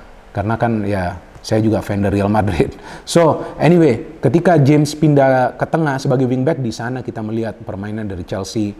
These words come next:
jauh lebih menakutkan ketika mereka menyerang. Karena kita melihat dia memberikan satu umpan yang hampir saja Havertz mencetak gol.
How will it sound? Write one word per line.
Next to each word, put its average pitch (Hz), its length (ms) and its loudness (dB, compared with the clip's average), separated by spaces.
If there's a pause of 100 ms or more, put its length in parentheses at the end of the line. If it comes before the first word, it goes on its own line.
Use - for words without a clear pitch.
(220)
jauh 113 240 0
lebih 110 240 -2
menakutkan 104 500 -8
ketika 104 380 -10
mereka 95 240 -8
menyerang. 90 480 -8
Karena 107 240 0
kita 117 240 -2
melihat 120 320 2
dia 120 160 0
memberikan 110 320 -2
satu 135 320 0
umpan 120 260 -2
yang 104 80 -6
hampir 120 300 -2
saja 113 300 -2
Havertz 104 340 -4
mencetak 95 320 -6
gol. 80 240 -4